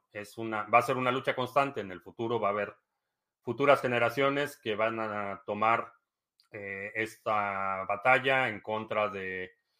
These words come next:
eh, los intentos de censura que van a ser cada vez,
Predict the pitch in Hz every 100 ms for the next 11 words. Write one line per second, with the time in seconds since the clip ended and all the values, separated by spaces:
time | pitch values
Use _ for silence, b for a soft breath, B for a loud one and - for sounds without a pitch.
0 | _ _ _ 104 98 98 98 104 104 113
1 | 107 117 117 117 101 104 98 110 107 -
2 | 127 127 123 123 - 104 95 92 87 _
3 | 104 104 107 107 113 107 107 104 101 104
4 | -